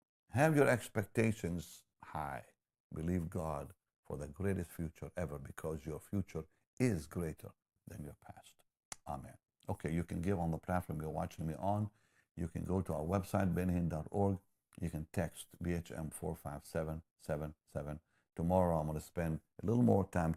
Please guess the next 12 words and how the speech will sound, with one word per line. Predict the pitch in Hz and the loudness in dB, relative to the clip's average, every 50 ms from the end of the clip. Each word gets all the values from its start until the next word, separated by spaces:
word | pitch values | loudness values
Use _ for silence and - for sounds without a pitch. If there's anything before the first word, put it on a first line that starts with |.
| - | 0
teaching | - - 113 107 - - - 80 78 76 80 - - _ _ _ _ _ _ _ _ | 2 2 2 2 2 -2 -2 -2 0 -2 -2 -4 -8 _ _ _ _ _ _ _ _
on, | 80 78 76 76 80 78 - _ _ _ _ _ - | -2 0 0 0 -2 -6 -8 _ _ _ _ _ -10
"You | - 80 85 - | -4 -4 -2 -2
Are | - - | -2 -4
the | - 71 69 | -6 -6 -6
Light | 65 71 76 76 73 - | -4 -2 -2 -2 -2 -4
of | - - | -8 -10
the | - - | -10 -8
World." | 71 73 71 69 69 65 65 - - 82 | -6 -6 -6 -8 -10 -14 -16 -16 -12 -6
Very | 82 80 76 71 71 | -4 -4 -2 -4 -6
powerful | - - - 64 - - - - | -8 -8 -10 -10 -10 -12 -16 -14
teaching. | - - - - - | -14 -16 -16 -16 -20